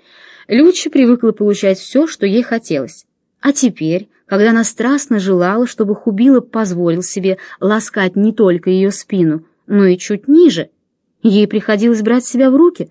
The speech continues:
чтобы не попросить его об этом. То же самое происходило с ней, когда, сидя в гостиной, они слушали музыку, и он брал её за руку. Иногда Хубила,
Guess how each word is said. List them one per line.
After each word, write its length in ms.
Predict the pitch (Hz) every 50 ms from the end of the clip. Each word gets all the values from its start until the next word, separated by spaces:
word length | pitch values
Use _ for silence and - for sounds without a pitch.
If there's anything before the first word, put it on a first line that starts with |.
| _ _ _
чтобы 300 | - - - 233 202 220
не 120 | 226 233
попросить 560 | 220 240 - 269 285 285 285 - 196 156 - -
его 160 | 170 170 170
об 160 | 160 160 165
этом. 280 | 160 156 160 165 170 - _ _ _ _ _ _ _ _ _ _ _ _ _ _ _ _ _ _ _ -
То 120 | - 175 170
же 120 | 180 190
самое 380 | - - 285 311 330 277 208 185
происходило 560 | 202 202 190 - - 214 226 254 311 302 254
с 100 | - -
ней, 180 | 202 190 185 - - - -
когда, 280 | - 208 208 220 233
сидя 240 | 226 - 240 208 220
в 60 | 214
гостиной, 680 | 208 240 254 247 - - - - 370 294 190 170 165 - _ - -
они 220 | - 202 226 226 226
слушали 400 | - 233 220 - - 226 220 233
музыку, 480 | 254 302 349 320 220 196 - - 190
и 160 | 185 - 214
он 200 | 220 226 233 233
брал 240 | 208 247 285 311 277
её 200 | 208 180 165 160
за 240 | 160 175 180 190 190
руку. 280 | 190 185 - 185 190 _ _ _ _ _ _ _ _ _ _ _ _ _ _ _ _ _
Иногда 500 | - 185 180 180 180 175 185 190 196 185
Хубила, 680 | 175 - - 175 170 170 208 240 262 254 185 156 143